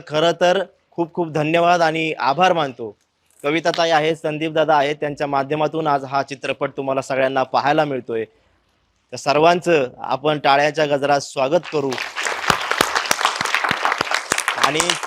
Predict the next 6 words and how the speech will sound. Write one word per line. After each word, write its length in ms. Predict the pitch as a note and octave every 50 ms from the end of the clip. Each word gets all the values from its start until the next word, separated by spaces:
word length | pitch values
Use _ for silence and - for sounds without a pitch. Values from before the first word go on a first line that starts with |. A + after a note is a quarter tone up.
| - - - - - - - - - - - - - - - -
चित्रपट 500 | E3 D3+ - - F#3 F#3 F#3 G3+ G3 F#3+ F3 F#3+ -
पाहिल्यानंतर 800 | F#3 E3 E3 E3 E3+ F3 F3 F3 F3+ F#3 F#3+ F3 - F#3 D3+ A#2 - _ _ _ _ _ _ _ _
तुम्हाला 260 | - D3 D#3 D#3+ E3+ E3+
चित्रपट 460 | E3 E3 D3+ - E3+ D#3 - - D3
कसा 300 | - E3+ E3 - G#3 G3+
वाटला 340 | F3+ D#3+ C#3+ - A#2+ G#2+